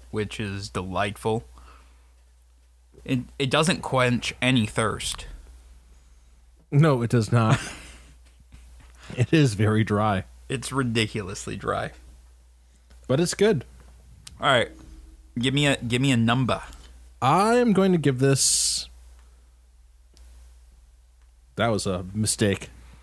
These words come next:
Speaker 2: I fu-,
Speaker 1: Carlos,
Speaker 2: I made a
Speaker 1: you
Speaker 2: fu-
Speaker 1: are, what?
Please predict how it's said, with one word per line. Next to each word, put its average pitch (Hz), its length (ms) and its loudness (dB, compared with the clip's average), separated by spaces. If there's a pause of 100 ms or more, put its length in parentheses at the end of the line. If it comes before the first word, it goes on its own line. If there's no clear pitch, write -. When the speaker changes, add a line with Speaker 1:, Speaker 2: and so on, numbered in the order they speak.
(120)
Speaker 2:
I 113 100 2
fu-, - 180 -8
Speaker 1:
Carlos, 220 500 2
Speaker 2:
I 135 40 2
made 139 100 4
a - 40 6
Speaker 1:
you 254 100 4
Speaker 2:
fu- 269 60 4
Speaker 1:
are, 226 440 4 (800)
what? - 260 -2